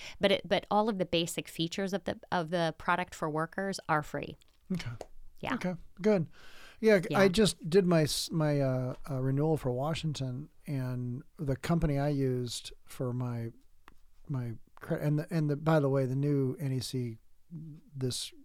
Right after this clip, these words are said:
Speaker 2: round is incredibly changed. It's
Speaker 1: Is it?
Speaker 2: quite, oh, it's good.
Speaker 1: I think I've heard that. Okay.
Speaker 2: It's,
Speaker 1: Yeah,
Speaker 2: it's,
Speaker 1: yeah. I
Speaker 2: it
Speaker 1: haven't
Speaker 2: was,
Speaker 1: looked for a
Speaker 2: it was the
Speaker 1: while.
Speaker 2: first time I've done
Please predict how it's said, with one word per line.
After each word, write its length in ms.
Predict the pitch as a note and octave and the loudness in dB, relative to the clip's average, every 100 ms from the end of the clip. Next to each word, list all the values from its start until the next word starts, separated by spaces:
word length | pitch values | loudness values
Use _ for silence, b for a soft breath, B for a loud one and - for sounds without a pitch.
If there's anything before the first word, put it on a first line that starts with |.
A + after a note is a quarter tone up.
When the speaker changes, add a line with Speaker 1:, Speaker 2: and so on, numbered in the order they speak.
| - - | -20 -12
Speaker 2:
round 360 | C#3 B2 A#2+ A#2+ | -8 -6 -4 -6
is 160 | A2+ G#2+ | -6 -8
incredibly 580 | A2+ - A#2 A2 G#2+ A2 | -10 -8 -8 -8 -10 -12
changed. 500 | - G#2 - G2 - | -12 -12 -14 -16 -8
It's 220 | D#3+ - | -8 -4
Speaker 1:
Is 140 | F3 F3 | -2 2
it? 60 | |
Speaker 2:
quite, 200 | D#3+ C3+ - | 2 2 -2
oh, 200 | D3 B2+ | -2 -2
it's 120 | - | -4
good. 160 | - A#2 | -8 -6
Speaker 1:
I 140 | A3 | -6
think 180 | B3 G#3+ | -6 -10
I've 120 | F#3 | -10
heard 160 | G3 E3+ | -10 -10
that. 160 | - - | -10 -8
Okay. 240 | F#3+ E3 D#3+ | -8 0 4
Speaker 2:
It's, 180 | E3+ - | 4 6
Speaker 1:
Yeah, 140 | G3 | 4
Speaker 2:
it's, 100 | F3 | 4
Speaker 1:
yeah. 100 | D#3 | 2
I 20 | |
Speaker 2:
it 100 | C#3+ G#3 | 6 6
Speaker 1:
haven't 160 | G#3 | 8
Speaker 2:
was, 140 | F#3+ F3+ | 6 6
Speaker 1:
looked 140 | F3+ | 4
for 60 | G3+ | 4
a 20 | A3 | 6
Speaker 2:
it 80 | |
was 160 | A3 F3 | 6 6
the 80 | F#3 | 4
Speaker 1:
while. 60 | - | 2
Speaker 2:
first 300 | A#3+ C4 - | 2 2 2
time 180 | A#3 | 2
I've 220 | G3+ F3+ E3 | 2 0 0
done 480 | E3+ D#3+ D3+ D3 | 0 2 0 -4